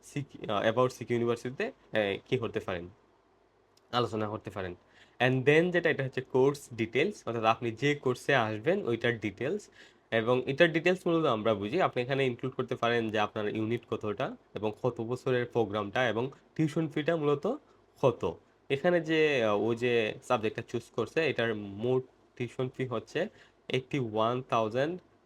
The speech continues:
জিরো সেভেন্টি এইট অস্ট্রেলিয়ান ডলার। এটা হচ্ছে টোটাল থ্রি ইয়ার্সের কোর্স, ওইটা টিউশন ফি টোটাল একাশি হাজার আটাত্তর ডলার, অস্ট্রেলিয়ান ডলার।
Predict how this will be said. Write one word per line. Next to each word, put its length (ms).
জিরো 300
সেভেন্টি 540
এইট 420
অস্ট্রেলিয়ান 520
ডলার। 380
এটা 160
হচ্ছে 220
টোটাল 420
থ্রি 300
ইয়ার্সের 400
কোর্স, 400
ওইটা 220
টিউশন 460
ফি 160
টোটাল 380
একাশি 400
হাজার 280
আটাত্তর 380
ডলার, 340
অস্ট্রেলিয়ান 500
ডলার। 240